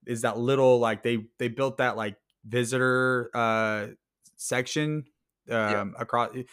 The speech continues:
Speaker 1: So that was built in two thousand eleven,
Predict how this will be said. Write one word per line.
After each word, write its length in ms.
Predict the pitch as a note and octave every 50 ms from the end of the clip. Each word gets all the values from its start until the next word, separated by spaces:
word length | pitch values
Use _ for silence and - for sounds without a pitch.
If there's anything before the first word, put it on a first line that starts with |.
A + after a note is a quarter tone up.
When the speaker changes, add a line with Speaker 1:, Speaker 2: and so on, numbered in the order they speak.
| - - _
Speaker 1:
So 120 | - - C3+
that 120 | C#3+ E3+
was 120 | F3+ C#3+
built 300 | A#2 - B2+ B2 A2+ -
in 100 | - A2+
two 120 | A2 - A#2+
thousand 460 | A#2+ A#2 A2+ G#2+ G#2+ G#2 G2+ G#2 G2 - A#2
eleven, 560 | G2+ G2+ G#2 A2 G#2+ G2+ G2+ G2+ G2+ G2+